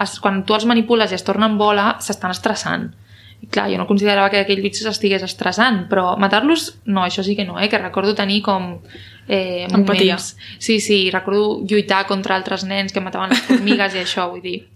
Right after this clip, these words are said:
Speaker 1: Això almenys ho tenia... Els hi deia bitxos bola, però l'altre tenia bo,
Speaker 2: <laughs>
Speaker 1: saps? Ho tenia bé.
Speaker 2: Està bé, això.
Speaker 1: Sí, i, ah, i el més interessant d'aquests bitxos és que són crustacis, no insectes.
Speaker 2: O sigui, com els crancs.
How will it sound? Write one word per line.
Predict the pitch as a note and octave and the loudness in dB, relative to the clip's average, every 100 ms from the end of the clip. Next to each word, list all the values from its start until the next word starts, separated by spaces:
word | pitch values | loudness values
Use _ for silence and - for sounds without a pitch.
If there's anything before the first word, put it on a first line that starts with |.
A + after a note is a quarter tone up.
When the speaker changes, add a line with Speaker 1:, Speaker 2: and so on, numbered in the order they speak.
| - - | -14 -10
Speaker 1:
Això | G3+ G#3+ | -6 -2
almenys | G#3 G#3 | -2 -2
ho | A3+ | -2
tenia... | G3+ F#3+ | -4 -4
Els | G#3+ G3+ | -4 0
hi | |
deia | G#3+ C4+ | 2 2
bitxos | C4 A#3 G#3 | 0 -2 -2
bola, | F#3+ B3 E4+ | 0 2 2
però | A3 F#3 F3 | 0 -2 -2
l'altre | F#3 F#3+ A#3 A#3+ - A3+ | -6 -4 -4 -6 -10 -4
tenia | G3 A#3 G3 C4+ F#3 | 0 2 2 0 0
bo, | C4+ C#4+ - | -2 -2 -4
Speaker 2:
<laughs> | |
Speaker 1:
saps? | D4+ A#3 | -2 -2
Ho | C#4+ | 0
tenia | G3 G#3+ G3+ | 0 2 2
bé. | F#3 - - - | 2 -2 -4 -4
Speaker 2:
Està | B3+ - A3 | -2 2 4
bé, | G#3 | 4
això. | - G3 A3+ - - - - A4 A4 - - - - | 0 -4 -6 -16 -20 -20 -8 -6 -6 -8 -12 -16 -20
Speaker 1:
Sí, | - A#3 G3+ G3 | -4 2 2 2
i, | A3+ | 2
ah, | B3 B3+ C4 | 2 2 2
i | |
el | G3+ G3+ | 2 0
més | G3 | 0
interessant | A3 B3 A#3 A3 | -2 -2 0 -2
d'aquests | A3 G#3+ G3 | 0 -2 -2
bitxos | A3 - D4 - | -4 -2 -4 -2
és | A3 | -6
que | - A3+ | -2 -2
són | G#3+ G#3 | 2 0
crustacis, | A3 B3 A#3+ - D4 - E3+ - - - | 4 2 2 0 0 0 -4 -4 -10 -2
no | G#3+ | 0
insectes. | G#3 F#3+ D4 D4 - A3+ | 0 0 -2 0 -2 2
Speaker 2:
O | |
sigui, | A3+ G3+ | 2 2
com | G#3 | 2
els | G3+ | 2
crancs. | G3+ G3+ F#3 - | 2 -2 -2 -8